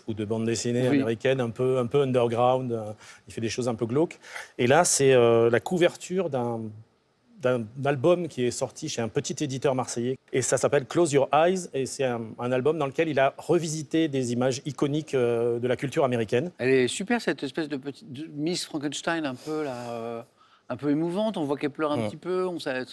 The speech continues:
Speaker 2: on s'interroge un peu. Magnifique, Frédéric.
Speaker 1: Merci.
Speaker 2: Nadège, <laughs> une vie placée, euh, sous le signe du froid. J'exagère un petit peu, bien sûr, euh, parce que vous habitez en Haute-Savoie. Bon, euh, il y a des moments où il fait un peu froid. Euh, donc, Nadège pensait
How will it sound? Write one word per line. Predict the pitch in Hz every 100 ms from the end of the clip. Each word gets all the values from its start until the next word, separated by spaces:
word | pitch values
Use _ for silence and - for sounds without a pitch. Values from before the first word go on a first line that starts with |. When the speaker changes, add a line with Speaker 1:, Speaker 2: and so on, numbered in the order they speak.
| - _ - -
Speaker 2:
on |
s'interroge | - 139 143 139 139
un | 143
peu. | 160 165 _ -
Magnifique, | 160 185 185
Frédéric. | 156 123 107 - - -
Speaker 1:
Merci. | 117 - 131 _ - - - -
Speaker 2:
Nadège, | 127 139 196 190 131 - - _ -
<laughs> | - 123 _ 127 123 -
une | 180 170
vie | 147 190
placée, | 196 143 - 208 208 - _ -
euh, | 123 123
sous | - 208
le | 143
signe | - 160
du | 135
froid. | - 139 -
J'exagère | 113 110 113 117
un |
petit | 101 107
peu, | 170
bien | 135
sûr, | - 185 - - - -
euh, | 123
parce | 135
que | -
vous | 143 131
habitez | 127 123 147
en | 110
Haute-Savoie. | 104 143 170 262 285 _ _
Bon, | 110 107 -
euh, | 107
il | 110 120
y | 131
a |
des | 104
moments | 117 131 143
où | 120
il |
fait | 101 117
un |
peu | 95 123
froid. | - 214 247 _ - - -
Euh, | 117
donc, | 123 120 - -
Nadège | 131 139 151 143
pensait | - 160 156 - 160